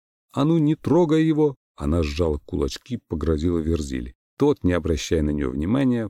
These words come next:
подобрал мою шапку, закинул далеко в сторону фонтана и пошел прочь. Я отрыл в сугробе ботинок,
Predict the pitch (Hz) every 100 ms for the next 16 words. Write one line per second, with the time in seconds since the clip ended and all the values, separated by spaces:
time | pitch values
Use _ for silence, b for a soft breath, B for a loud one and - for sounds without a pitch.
0 | - 95 90 82 98 80 71 69 - 127
1 | - 92 76 - - - 90 78 87 85
2 | 80 - 143 120 - 110 104 101 - 101
3 | 92 98 92 87 80 _ 131 123 82 -
4 | 76 71 - 58 - - _ _ - 73
5 | 110 139 95 95 82 - 82 85 78 73
6 | 73 - 147 147 131